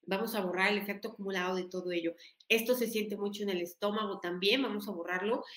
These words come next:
desde los espacios vacíos, desde la cavidad del estómago. Vamos a quitarlo también de tu casa, de todos los lugares en donde has estado emanando estas energías y las has estado dejando ahí, en ese espacio físico.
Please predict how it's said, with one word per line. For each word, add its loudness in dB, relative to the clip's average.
desde 8
los 2
espacios 0
vacíos, 0
desde -2
la -2
cavidad 4
del 2
estómago. 0
Vamos 2
a 6
quitarlo 6
también 0
de 0
tu -8
casa, 2
de 2
todos 0
los 0
lugares 4
en -6
donde 0
has 0
estado 0
emanando 6
estas 2
energías 0
y -8
las -4
has -4
estado -2
dejando -4
ahí, -2
en -8
ese -12
espacio -10
físico. -12